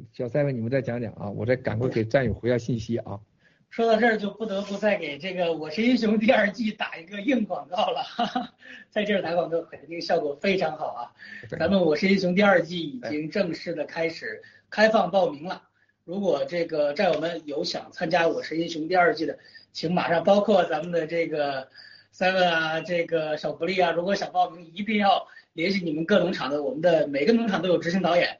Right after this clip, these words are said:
Speaker 2: 联系你们的执行导演，然后来报名。欢迎大家积极踊跃的来报名。就像七哥说的，你们唱的不是歌，唱的是命。对，唱的就是反抗这个共产党，就是勇敢的站出来。我们就是说，你唱的好与不好，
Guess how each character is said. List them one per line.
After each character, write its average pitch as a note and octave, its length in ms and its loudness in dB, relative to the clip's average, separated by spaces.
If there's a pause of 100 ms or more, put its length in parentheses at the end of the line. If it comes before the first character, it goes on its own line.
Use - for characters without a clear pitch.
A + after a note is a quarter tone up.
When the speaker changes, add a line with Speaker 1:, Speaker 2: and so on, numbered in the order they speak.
(280)
Speaker 2:
联 F3+ 180 -2
系 G3 120 2
你 E3 120 0
们 D3 60 -4
的 F3 160 2
执 F3+ 120 -4
行 G#3 160 6
导 F#3 180 4
演， F3 260 0 (360)
然 C3+ 160 -4
后 - 300 -2
来 C3 160 -4
报 D#3+ 180 4
名。 C#3 180 -6
欢 G#3 240 4
迎 F#3 140 -2
大 F3+ 160 0
家 E3+ 200 -4
积 G3+ 260 -2
极 E3 240 -6
踊 C3 80 -4
跃 D3 180 -4
的 C#3 60 -10
来 C3+ 160 -6
报 C#3+ 180 0
名。 C3 180 -8 (340)
就 A#3 200 4
像 G#3 160 4
七 - 180 0
哥 G#3+ 140 6
说 G#3 160 2
的， E3+ 100 2
你 C#3+ 100 -6
们 D3 140 -8
唱 F#3 220 -6
的 D#3 60 -2
不 D#3+ 180 -10
是 E3 140 -6
歌， D3+ 200 -4
唱 D#3 240 -8
的 C#3 80 -6
是 C#3 140 -10
命。 C3 240 -10 (500)
对， - 260 -2 (280)
唱 G3+ 200 2
的 F3 120 6
就 F3+ 120 2
是 D3+ 120 -4
反 A#2+ 260 -6
抗 D3+ 300 -4
这 D3+ 120 -2
个 C3 140 -2
共 D#3 140 2
产 C#3 140 -2
党， - 280 -2
就 G3 160 4
是 D3+ 140 -4
勇 B2+ 180 -4
敢 D3 160 2
的 D#3 80 4
站 D#3 180 2
出 - 100 -10
来。 - 180 -8 (400)
我 C3+ 140 -2
们 E3 280 0
就 F#3 160 4
是 E3+ 60 6
说， G3 160 6
你 E3 180 0
唱 A3 220 4
的 F3+ 80 4
好 F3+ 280 2
与 F3+ 60 4
不 F#3 140 2
好， - 180 -4